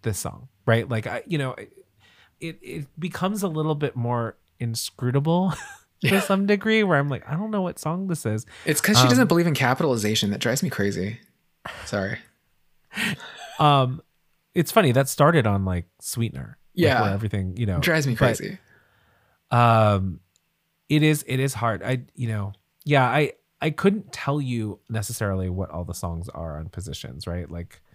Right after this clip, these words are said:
Speaker 1: but yeah, I don't, I don't really know them all.
Speaker 2: But I mean, eh, Positions has given her,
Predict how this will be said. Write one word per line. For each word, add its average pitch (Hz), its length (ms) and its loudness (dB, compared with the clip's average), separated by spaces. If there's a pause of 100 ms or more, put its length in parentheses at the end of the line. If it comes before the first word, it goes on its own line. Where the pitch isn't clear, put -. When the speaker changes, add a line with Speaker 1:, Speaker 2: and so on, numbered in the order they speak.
(880)
Speaker 1:
but 98 600 2 (1700)
yeah, 113 200 -2
I 107 120 0
don't, 110 300 -2
I 107 60 0
don't 120 200 2
really 104 220 2
know 98 260 2
them - 200 -6
all. - 60 -8
Speaker 2:
But 160 200 4
I 156 120 4
mean, 156 440 0
eh, - 260 -14 (600)
Positions 202 720 0
has 151 200 -2
given 151 320 -2
her, 123 520 -2